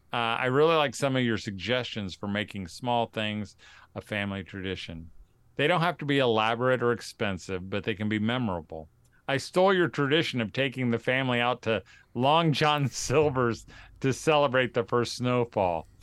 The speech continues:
Who in the world celebrates the snow, first snowfall? Apparently, he said, "Our family does now. How cool would it be in the future for my grown boys to do the same with their own families? And if I'm lucky,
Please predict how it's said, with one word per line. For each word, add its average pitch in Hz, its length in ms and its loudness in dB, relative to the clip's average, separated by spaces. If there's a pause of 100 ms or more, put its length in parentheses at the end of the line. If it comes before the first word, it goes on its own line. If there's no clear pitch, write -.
(160)
Who 311 300 6
in 277 100 4
the 269 100 8
world 247 500 8
celebrates 208 680 4
the 220 140 0
snow, 226 520 2
first 220 340 4
snowfall? 220 760 4 (360)
Apparently, 170 880 0 (280)
he 156 120 -2
said, 160 440 2 (300)
"Our 131 180 4
family 107 400 0
does 92 320 -4
now. 90 400 -6 (440)
How 165 320 2
cool 147 380 0
would 123 140 2
it 117 80 -4
be 120 120 -2
in 113 80 -2
the 104 100 -4
future 110 420 -6
for - 120 -14
my 95 160 -4
grown 113 420 -4
boys 95 540 -2 (320)
to 110 100 -8
do 110 100 0
the 98 120 -4
same 110 320 -2
with 101 140 -4
their 104 120 -4
own 104 240 -4
families? 87 580 -10
And 110 120 -8
if 101 120 -4
I'm 110 240 -2
lucky, 107 440 -4